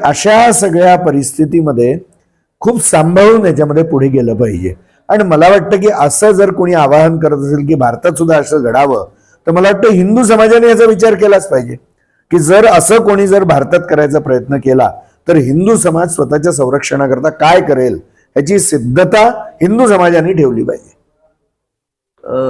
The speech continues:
Speaker 2: विश्व हिंदू परिषदेनं आंदोलन उभं केलं होतं राम मंदिराचं, राम मंदिराचं, अ, निर्माणही झालंय. अ, पण ज्या अयोध्येमध्ये राम मंदिराचं निर्माण झालं तिथे हिंदुत्ववादी विचाराच्या उमेदवाराचा पराभव झाला लोकसभेच्या निवडणुकीमध्ये, कसं पाहता याकडे?
Speaker 1: कसं आहे, खरं म्हणजे तिथे ज्या अनेक विधानसभा आहेत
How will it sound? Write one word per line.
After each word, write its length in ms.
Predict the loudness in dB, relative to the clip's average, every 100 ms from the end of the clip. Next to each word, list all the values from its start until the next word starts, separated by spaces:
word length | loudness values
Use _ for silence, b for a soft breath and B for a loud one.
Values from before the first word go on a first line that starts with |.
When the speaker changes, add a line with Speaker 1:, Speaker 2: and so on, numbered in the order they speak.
| -6 -10 _ _
Speaker 2:
विश्व 240 | -6 -4 -2
हिंदू 180 | 0
परिषदेनं 400 | 0 -2 -2 -2
आंदोलन 380 | -2 -2 -4 -4
उभं 140 | -2 -4
केलं 180 | -4
होतं 200 | -4 -2
राम 180 | -4 -4
मंदिराचं, 600 | -4 -4 -4 -6 -8 -6
राम 180 | -6 -4
मंदिराचं, 680 | -6 -6 -6 -6 -8 -6 -8
अ, 20 |
निर्माणही 460 | -4 -2 -2 -2 -2
झालंय. 240 | -4 -6 -12 _ _ _ _ _
अ, 180 | -4 -2
पण 240 | -2 -4 -2
ज्या 120 | -2
अयोध्येमध्ये 800 | -2 -4 -4 -2 0 0 0 0
राम 160 | -2
मंदिराचं 480 | -2 -2 -2 -4 -6
निर्माण 300 | -6 -4 -4
झालं 180 | -2 -4
तिथे 260 | -6 -4
हिंदुत्ववादी 600 | -4 -2 -4 -2 0 0
विचाराच्या 680 | 0 -2 -2 -2 -2 -2 0
उमेदवाराचा 640 | -2 -2 -4 -2 -4 -4 -6
पराभव 420 | -4 -4 -4 -4
झाला 140 | -4
लोकसभेच्या 540 | -6 -8 -14 -14 -14 -12
निवडणुकीमध्ये, 600 | -10 -10 -12 -18 -16 -10
कसं 200 | -8 -6
पाहता 260 | -6 -8
याकडे? 240 | -12 -20 _ _ _ _ -10
Speaker 1:
कसं 160 | -6 0
आहे, 160 | 0 0
खरं 160 | 2 2
म्हणजे 220 | 2 2
तिथे 280 | 2 2 2
ज्या 140 | 2
अनेक 260 | 0 -2 0
विधानसभा 560 | 0 0 -2 -2 0 2
आहेत 280 | 0 -2